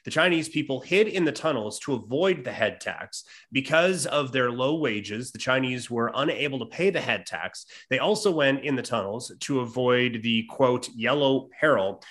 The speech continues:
Uh, at the time, there was a lot of anti-Chinese people in Moose Jaw. This sent the Chinese people to hide underground to escape criticism from locals. After many Chinese people were killed or attacked in Moose Jaw,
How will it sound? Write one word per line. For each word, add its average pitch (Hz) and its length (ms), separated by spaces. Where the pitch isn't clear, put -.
Uh, 113 200
at 139 160
the - 80
time, 113 580
there 127 260
was 123 420
a 127 80
lot 123 300
of 110 100
anti-Chinese 123 1000
people 101 480
in 113 160
Moose 101 260
Jaw. 82 280
This 135 200
sent 131 160
the 123 40
Chinese 131 360
people 123 240
to 113 40
hide 127 320
underground 139 640
to 127 80
escape 117 300
criticism 117 520
from 104 160
locals. 135 500
After 131 240
many 190 280
Chinese 120 500
people 117 280
were 113 140
killed 147 380
or 113 160
attacked 185 420
in 123 80
Moose 104 240
Jaw, 104 240